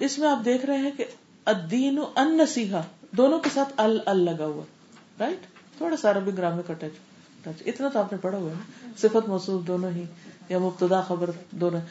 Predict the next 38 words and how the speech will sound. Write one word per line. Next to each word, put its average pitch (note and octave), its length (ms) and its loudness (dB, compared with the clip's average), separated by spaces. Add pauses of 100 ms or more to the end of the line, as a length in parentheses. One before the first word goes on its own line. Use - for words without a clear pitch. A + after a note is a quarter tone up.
(260)
تو A3+ 80 0
یہاں B3+ 240 6
پر D4 220 6 (500)
یہ A#3 220 4 (100)
مبتدا G3+ 420 2
اور A3 160 4
خبر F3 340 0
ہے۔ D3+ 140 -8 (200)
الدین G3 440 2
کیا B3+ 160 0
ہے؟ B3+ 100 2
مبتدا۔ F#3+ 480 4
مبتدا A3+ 380 2
ہوتا C#4 200 2
ہے D#4 40 2
جس A#3 180 -4
سے B3+ 80 0
ابتدا F#3 360 2
ہو D#3 140 0
رہی D3+ 120 -4
ہے، D3+ 60 -10 (840)
اور G#3+ 120 4
النصیحہ A#3 480 8
اس C4 200 4
کی A#3 80 0
خبر E3 300 0
ہے۔ - 200 -16 (1040)
تو C4 280 0
علماء A#3 380 6
بلاغت A#3 540 8
یہ D4 60 4
کہتے F#3+ 360 0
ہیں G#3+ 320 0
کہ A3 100 2
جب G#3 280 4 (680)
مبتدا A3 760 2 (340)
اور F#3+ 140 -2
خبر F3 360 0